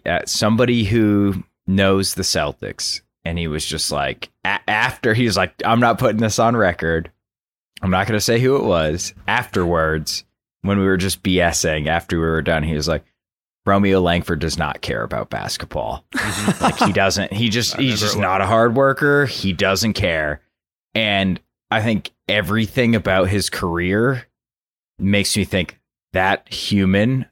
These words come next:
Speaker 1: was correct.
Speaker 2: Yes.
Speaker 1: Because, uh, like, he's got talent, man. He's got, like, his first step's not bad.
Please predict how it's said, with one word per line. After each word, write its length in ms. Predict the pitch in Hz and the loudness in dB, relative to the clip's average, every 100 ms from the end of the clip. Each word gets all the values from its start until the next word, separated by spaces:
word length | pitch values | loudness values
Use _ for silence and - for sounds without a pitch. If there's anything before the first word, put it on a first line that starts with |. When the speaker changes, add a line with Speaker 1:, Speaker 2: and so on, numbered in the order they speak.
| _ | _
Speaker 1:
was 320 | 87 95 90 | -2 0 0
correct. 800 | - - - 80 73 - - - - _ _ - | -4 -6 -4 -2 -4 -8 -12 -16 -16 _ _ -10
Speaker 2:
Yes. 140 | 98 | -4
Speaker 1:
Because, 1040 | 104 - 101 87 85 85 78 - - - - _ _ | -2 0 2 2 2 0 -2 -4 -4 -4 -8 _ _
uh, 500 | - 92 87 85 82 - - | -2 0 0 0 -2 -4 -4
like, 260 | 104 92 - - | -2 -2 -6 -8
he's 260 | 104 131 | -4 -4
got 380 | 127 135 165 - | 0 2 2 0
talent, 480 | - 120 165 151 135 | -2 0 2 2 0
man. 300 | 127 139 143 | 0 0 0
He's 200 | 120 104 | 0 -2
got, 400 | 101 107 131 - | 0 0 0 0
like, 200 | 107 92 | -2 -2
his 160 | 95 | -4
first 320 | - 87 85 - | -4 -4 -2 -2
step's 440 | 98 110 - - | 0 0 -2 -4
not 220 | 139 131 | -4 -2
bad. 500 | 113 110 120 113 107 | 0 2 2 0 -2